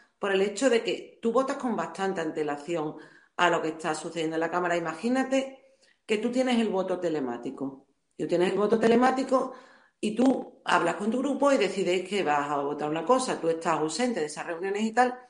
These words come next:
y pasan una hora o dos horas hasta que el voto se produce realmente en la Cámara. Y en ese momento el grupo cambia de opinión.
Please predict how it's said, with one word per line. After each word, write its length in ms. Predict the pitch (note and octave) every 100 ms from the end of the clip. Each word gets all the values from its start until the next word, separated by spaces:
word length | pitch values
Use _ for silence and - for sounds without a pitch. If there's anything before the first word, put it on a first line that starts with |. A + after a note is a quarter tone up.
| _ _
y 100 | A3
pasan 480 | A3 A3+ C4+ B3 -
una 260 | G3 G#3 A#3+
hora 280 | C4 B3+ -
o 100 | G3+
dos 160 | G#3+ A3+
horas 220 | B3 -
hasta 340 | G#3 G#3 A3+
que 200 | A3+ A#3 -
el 160 | G3
voto 520 | F3+ A#3 A#3+ B3 - _ _ _ _
se 220 | - A3+
produce 400 | F#3+ G3 A3 A#3+
realmente 760 | G#3+ G3 F3+ F3 F3 E3+ - D#3+
en 100 | D#3
la 120 | D3
Cámara. 480 | D3 - C3+ - - - -
Y 120 | A#3
en 100 | C4
ese 180 | C4+ C#4
momento 300 | C#4 C#4 C4
el 80 |
grupo 300 | G#3+ G#3 G3
cambia 280 | E3 D#3+ D3+
de 60 | C#3
opinión. 560 | - C3 B2 C3+ C3+